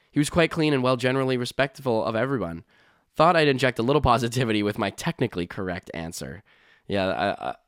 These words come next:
that was, uh, that was good. There's, there's towns and places named after everything, man. After everything. Um, maybe I'll just tell a last, last little one here. It's a little bit, uh, interesting. So,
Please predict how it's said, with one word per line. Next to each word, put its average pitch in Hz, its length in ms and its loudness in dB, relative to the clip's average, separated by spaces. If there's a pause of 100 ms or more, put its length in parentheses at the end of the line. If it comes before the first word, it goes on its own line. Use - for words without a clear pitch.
that 104 140 0
was, 101 200 -2
uh, 90 160 -4 (120)
that 101 100 -4
was 98 180 -4
good. 87 260 -6
There's, 135 240 0 (340)
there's 151 240 4
towns 143 380 2
and 131 100 -2
places 120 400 -2
named 107 360 2
after 101 400 -2 (100)
everything, 87 1000 -4
man. 78 420 -10
After 95 380 -4
everything. 85 580 -8 (460)
Um, 135 400 4
maybe 185 180 2
I'll 202 60 2
just 170 160 -4
tell 131 140 4
a 117 60 4
last, 98 640 0 (140)
last 92 380 -2
little 92 140 -4
one 87 180 -4
here. 95 120 -6
It's 87 140 -8
a 92 60 -8
little 87 160 -6
bit, 85 260 -10
uh, 85 220 -6 (880)
interesting. 139 560 -6 (920)
So, 143 380 2